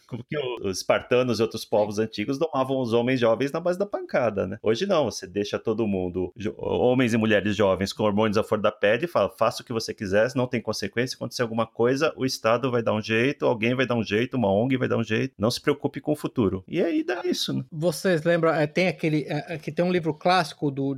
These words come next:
Speaker 2: Joseph Unwin, né, chamado Sexo, Se-, Sexo e Cultura.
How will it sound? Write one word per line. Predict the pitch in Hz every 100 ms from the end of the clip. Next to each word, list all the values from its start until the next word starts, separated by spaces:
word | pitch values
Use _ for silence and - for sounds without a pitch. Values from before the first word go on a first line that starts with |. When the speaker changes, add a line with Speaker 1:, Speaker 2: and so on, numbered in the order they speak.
| 131
Speaker 2:
Joseph | 151 170 151 151 - 214
Unwin, | 208 165 131 131 _ _ -
né, | 147
chamado | - 143 139 135
Sexo, | - 196 196 - - - -
Se-, | - 185 -
Sexo | - 196 - 175
e |
Cultura. | 156 156 135 202 220 143